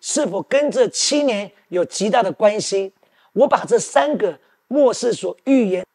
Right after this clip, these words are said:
非常重要的三个时期视为一种完美的救赎。为什么是一个完美？哇，一个国家灭亡了以后又复国，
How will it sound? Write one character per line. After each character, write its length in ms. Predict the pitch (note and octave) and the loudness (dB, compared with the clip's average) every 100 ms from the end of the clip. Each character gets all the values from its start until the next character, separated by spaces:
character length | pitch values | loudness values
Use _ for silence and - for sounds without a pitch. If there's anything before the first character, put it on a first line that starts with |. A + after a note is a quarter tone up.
| - | -4
非 180 | C#4 B3+ | -2 0
常 220 | G3 G#3 | -2 -4
重 240 | - B3+ | 0 2
要 100 | A3+ | 2
的 100 | F#3 | -2
三 300 | E3 - C#4 | -2 0 2
个 80 | G#3+ | 0
时 180 | - F#3+ | -2 -6
期 260 | - D#3 - _ - | -6 -8 -10 _ -10
视 260 | - - | -2 2
为 120 | A3+ G3+ | 2 2
一 100 | B3 | -2
种 240 | F#3 D#3 - | -4 -8 -6
完 340 | E3+ F3+ G3+ | -2 -2 -2
美 340 | C#4 D4 G3+ | -2 -2 -2
的 100 | C3+ D3+ | -6 -8
救 200 | G3 D#3 | -6 -6
赎。 260 | - D3 - _ _ | -8 -12 -12 _ _
为 120 | - | -2
什 120 | C4 | 0
么 80 | C4 | -2
是 160 | C4 C#4 | -2 -2
一 20 | |
个 100 | A3+ | 0
完 220 | G#3+ G3+ | 0 0
美？ 240 | A#3+ F#3 - _ _ - | -2 -6 -12 _ _ -12
哇， 240 | B3 - | -12 -8
一 100 | - | -4
个 100 | A3 | 0
国 340 | A3 - G3 A3+ | -2 0 2 2
家 220 | B3 A#3+ | 2 -4
灭 280 | G#3+ D4 C#4+ | -2 0 0
亡 260 | G#3+ F3+ G3 | 0 -2 -2
了 80 | G#3 | -4
以 80 | |
后 260 | E3 G#3+ F3 _ | -2 -2 -4 _
又 240 | - C4+ A#3 | 0 4 4
复 300 | - B3 G3 | 4 2 2
国， 260 | E3+ D#3 | 0 -6